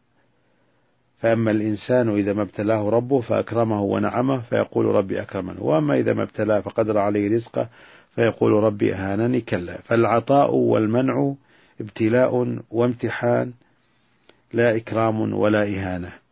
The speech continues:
فال-، فالعطاء والمنع كله ابتلاء من الرب لعبده. "أيشكرني إذا أعطيته فأزيده،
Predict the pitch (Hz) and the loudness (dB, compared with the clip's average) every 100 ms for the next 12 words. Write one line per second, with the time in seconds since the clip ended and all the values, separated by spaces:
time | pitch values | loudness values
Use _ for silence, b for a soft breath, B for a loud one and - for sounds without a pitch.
0 | _ _ _ _ _ _ _ _ _ _ | _ _ _ _ _ _ _ _ _ _
1 | _ _ _ _ _ _ _ _ _ _ | _ _ _ _ _ _ _ _ _ _
2 | _ _ B B B B - 120 113 113 | _ _ B B B B -6 2 2 2
3 | 117 120 113 110 113 143 147 135 120 135 | -2 0 2 2 4 4 6 6 6 6
4 | 147 - - - 135 143 139 120 135 147 | 2 0 -6 0 4 4 4 2 0 -2
5 | 151 151 - 127 - 117 117 127 120 120 | -2 -6 -2 -2 0 0 4 4 2 2
6 | 110 110 107 98 113 107 120 117 - - | 2 0 0 0 -2 0 2 2 0 0
7 | 113 92 90 82 92 - b b b b | 0 2 -2 -6 -10 -12 b b b b
8 | _ - 127 127 113 - 151 147 131 131 | _ 0 4 4 2 0 2 4 2 2
9 | 117 - _ _ 127 123 120 113 107 - | -2 -8 _ _ 0 4 4 4 0 2
10 | 123 113 135 127 - _ 120 117 113 120 | 2 2 0 -6 -8 _ 0 2 2 2
11 | 113 117 | 2 2